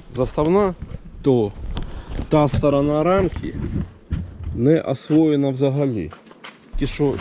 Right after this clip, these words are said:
тільки що замінив. Замінив, скотчем обклеїв, бачите?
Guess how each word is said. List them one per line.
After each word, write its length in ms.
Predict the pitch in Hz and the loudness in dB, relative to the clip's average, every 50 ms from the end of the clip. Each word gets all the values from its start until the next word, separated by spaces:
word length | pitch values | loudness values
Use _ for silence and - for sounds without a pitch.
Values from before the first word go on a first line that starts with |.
| - - - - - - | -4 -4 -4 -4 -2 -4
тільки 240 | - - - 139 | -4 -2 -4 -6
що 220 | - - 147 135 127 | -6 -4 -4 -2 0
замінив. 460 | 131 135 139 147 139 120 98 85 - - - - - - - - - - - - - - - - - - - - - - - - - - - - - - - - - - | 2 2 4 4 4 2 0 -2 -4 -6 -6 -2 -2 -2 -2 -6 -16 -16 -18 -20 -20 -20 -20 -20 -20 -20 -20 -20 -20 -20 -20 -20 -20 -20 -18 -18 -16 -16 -16 -16 -12 -4
Замінив, 460 | - 113 123 131 143 156 170 165 - | 0 4 6 6 8 8 6 6 4
скотчем 440 | - - - 143 123 - - 123 110 | 2 -4 0 0 0 0 0 -2 -4
обклеїв, 420 | 107 101 - - 107 101 95 101 | -4 -4 -4 -4 -2 -2 -2 0
бачите? 440 | 117 143 147 143 - - - 185 | -2 -2 -2 -4 -6 -8 -8 -8